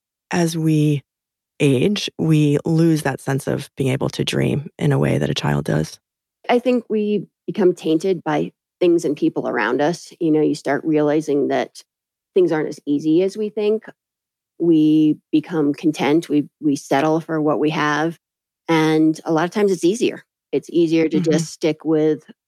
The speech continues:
Speaker 2: what's gonna come routine. You don't have to work as hard, you know, but you also don't have the excitement in life. It's, it's very similar to the quote that my grandmother gave me, that the
Speaker 1: Mm-hmm.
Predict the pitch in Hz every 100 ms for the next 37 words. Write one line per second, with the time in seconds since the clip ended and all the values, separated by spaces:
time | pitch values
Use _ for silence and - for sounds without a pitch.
0 | _ _ _ _ _ 170 165 - 151 -
1 | 147 143 - 185 175 175 175 - _ -
2 | 165 147 151 156 147 - 131 160 170 165
3 | 175 160 156 160 156 _ _ _ _ -
4 | 170 156 151 131 202 196 202 196 190 180
5 | 156 196 202 175 - - - - - 156
6 | - - 139 - 151 147 - 156 139 -
7 | - - 143 - - 147 147 143 - 143
8 | 151 117 131 131 131 143 139 131 - -
9 | - - 180 151 165